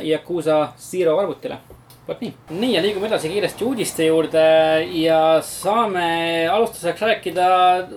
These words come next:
vanusepiirangutest ja saame rääkida sellest, et, äh, Inglismaal, äh, viidi childcare punkt co punkt U K poolt läbi küsitlus, äh,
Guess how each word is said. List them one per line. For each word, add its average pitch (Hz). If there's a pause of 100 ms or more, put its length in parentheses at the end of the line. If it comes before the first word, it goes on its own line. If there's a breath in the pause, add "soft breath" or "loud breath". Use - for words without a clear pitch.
(160)
vanusepiirangutest 180
ja 147
saame 170
rääkida 180
sellest, 190
et, 151
äh, 160
Inglismaal, 147 (480 soft breath)
äh, 151
viidi 151
childcare 160 (160)
punkt 170
co 196
punkt 160
U 196
K 202
poolt 156
läbi 156
küsitlus, 214
äh, 143